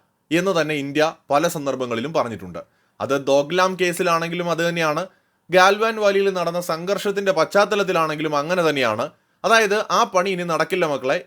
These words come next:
ഇന്ത്യയുടെയും ചൈനയുടെയും ഇടയിൽ തർക്ക പ്രദേശമായി നിൽക്കുന്ന മേഖലകൾ അത് ഇന്ത്യയുടെ പ്രദേശങ്ങളാണ്, പക്ഷെ ചൈന അവരുടേതാണെന്ന് ക്ലെയിം ചെയ്യുന്നത് കൊണ്ട് തന്നെ തർക്ക പ്രദേശമായിട്ട് നിൽക്കുന്നു എന്ന് പൊതുവെ പറയപ്പെടുന്നു. ആ പ്രദേശങ്ങളിൽ പട്രോളിങ്ങിനെന്ന് പറഞ്ഞ് വരിക, പിന്നെ അവിടെ തമ്പടിക്കുക,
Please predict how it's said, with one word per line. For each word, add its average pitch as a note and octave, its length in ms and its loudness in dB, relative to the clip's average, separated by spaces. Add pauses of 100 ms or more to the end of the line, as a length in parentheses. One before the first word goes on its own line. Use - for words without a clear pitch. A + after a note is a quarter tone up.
ഇന്ത്യയുടെയും F3 640 0
ചൈനയുടെയും E3 560 0
ഇടയിൽ D#3 320 0
തർക്ക D#3 340 -2
പ്രദേശമായി D3+ 600 -2
നിൽക്കുന്ന C#3+ 320 -6
മേഖലകൾ A#2 520 0 (380)
അത് E3+ 280 2
ഇന്ത്യയുടെ E3 420 -2
പ്രദേശങ്ങളാണ്, D#3+ 720 -2 (260)
പക്ഷെ A#3 140 -2
ചൈന G#3 360 2
അവരുടേതാണെന്ന് G3 680 2
ക്ലെയിം F#3 340 -2
ചെയ്യുന്നത് F3 260 -2
കൊണ്ട് D#3+ 320 0
തന്നെ E3 120 -2
തർക്ക E3+ 280 0
പ്രദേശമായിട്ട് D3+ 680 0
നിൽക്കുന്നു C#3 280 -8
എന്ന് C3+ 160 -4
പൊതുവെ C3+ 280 -2
പറയപ്പെടുന്നു. A#2+ 580 0 (460)
ആ A3+ 140 6
പ്രദേശങ്ങളിൽ F#3+ 600 0
പട്രോളിങ്ങിനെന്ന് F3+ 680 -2
പറഞ്ഞ് E3 240 -4
വരിക, D3+ 260 0 (480)
പിന്നെ F#3+ 160 0
അവിടെ F3 260 0
തമ്പടിക്കുക, D#3 680 0